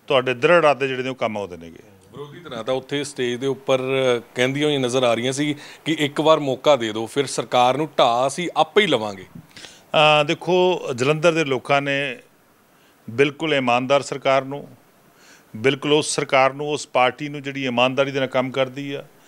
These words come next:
Speaker 1: ਜਿਹੜੇ ਜਿੰਨੇ ਵਾਅਦੇ, ਜਿੰਨੀਆਂ ਗਾਰੰਟੀਆਂ ਅਸੀਂ ਦਿੱਤੀਆਂ ਸੀਗੀਆਂ, ਉਹਨਾਂ ਸਾਰੇ ਵਾਅਦਿਆਂ, ਗਾਰੰਟੀਆਂ 'ਤੇ ਸਰਕਾਰ ਕੰਮ ਕਰ ਰਹੀ ਆ। ਤੁਸੀਂ ਮੈਨੂੰ ਦੱਸੋ ਕਿ ਪੁਰਾਣੀਆਂ ਸਰਕਾਰਾਂ ਦੇ ਵਿੱਚ ਕਿਹੜੀ ਸਰਕਾਰ ਸੀ,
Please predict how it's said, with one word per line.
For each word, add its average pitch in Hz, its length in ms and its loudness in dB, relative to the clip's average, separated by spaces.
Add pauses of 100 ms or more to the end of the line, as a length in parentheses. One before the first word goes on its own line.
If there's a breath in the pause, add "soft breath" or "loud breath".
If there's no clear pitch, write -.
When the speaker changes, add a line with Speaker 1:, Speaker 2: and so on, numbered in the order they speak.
(360 loud breath)
Speaker 1:
ਜਿਹੜੇ 156 200 2
ਜਿੰਨੇ 151 380 2
ਵਾਅਦੇ, 143 320 6
ਜਿੰਨੀਆਂ 135 340 -4
ਗਾਰੰਟੀਆਂ 131 460 -2
ਅਸੀਂ 127 160 -8
ਦਿੱਤੀਆਂ 147 380 0
ਸੀਗੀਆਂ, 117 440 -4 (460 loud breath)
ਉਹਨਾਂ 156 240 6
ਸਾਰੇ 139 460 4
ਵਾਅਦਿਆਂ, 127 440 2
ਗਾਰੰਟੀਆਂ 123 400 -6
'ਤੇ 131 120 -12
ਸਰਕਾਰ 127 360 -4
ਕੰਮ 123 220 -6
ਕਰ 131 180 -4
ਰਹੀ 131 320 -12
ਆ। 135 100 -12 (500 loud breath)
ਤੁਸੀਂ 165 220 0
ਮੈਨੂੰ 180 180 0
ਦੱਸੋ 165 260 2
ਕਿ 180 420 2
ਪੁਰਾਣੀਆਂ 160 400 2
ਸਰਕਾਰਾਂ 147 400 0
ਦੇ 151 60 -6
ਵਿੱਚ 151 140 -8 (100)
ਕਿਹੜੀ 247 240 0
ਸਰਕਾਰ 143 380 2
ਸੀ, 110 240 -8